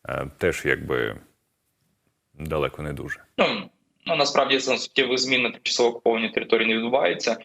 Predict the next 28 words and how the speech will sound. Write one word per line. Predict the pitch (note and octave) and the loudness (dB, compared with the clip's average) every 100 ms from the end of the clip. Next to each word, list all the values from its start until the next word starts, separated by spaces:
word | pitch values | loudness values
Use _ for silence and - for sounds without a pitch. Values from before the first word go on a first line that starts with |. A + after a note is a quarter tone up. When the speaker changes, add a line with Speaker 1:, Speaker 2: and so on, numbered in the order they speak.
| - _ _ | -14 _ _
Speaker 2:
Якщо | - A2+ | 2 2
казати | G#2+ A2+ - G#2 | 4 4 4 2
про | G2 G2+ G2 | 2 4 4
умовно | G2 G#2 G#2 G2 | 4 0 -4 -6
соціально-політичний | - - - - - G3+ - G#2 - - - B2 | -8 -6 -6 -6 -6 -6 -6 -10 -10 -12 -6 -6
аспект, | - G#2 G2 - | 0 2 2 0
то | G2 F#2+ _ - | 0 -2 _ -4
продовжується | G2+ G#2 G#2 G2 F#2+ | 0 0 0 -2 -6
тиск | A2 - | -6 -2
на | |
місцеве | G2+ G2+ G#2+ | -2 2 4
населення, | G#2 G#2 - G2 - | 4 2 2 0 0
тому | G#2+ G#2 | 0 2
що | G2+ G2 - _ _ | 2 0 -2 _ _
нещодавно | G#2 - G#2+ G2 F#2+ | -2 2 2 2 0
були | F#2 F#2 F#2+ | 0 0 2
акції | F2 F#2+ F#2+ - | 4 2 -2 -10
з | F2+ | -12
підриву | - G2 F#2 | -8 -4 0
авто | F2+ - F2+ | 0 -2 -6
колаборантів, | - B2+ A#2+ G#2+ G2 F2+ | -4 -2 0 0 -2 -10
в | |
цілому | - F#2+ F2+ E2+ | -6 -4 -4 -6
продовжуються | - F#2+ F2+ - - | -4 -4 -4 -8 -6
інформаційні | F2 G2 G2 G2 D#3 D3+ | -4 -2 -2 -2 -4 0
акції, | A#2 G#2 - | 0 0 -2
тому | F#2 G2 G2 | 0 2 0
окупанти | G2+ G2+ G#2 F#2+ F2 | 0 -2 0 0 -2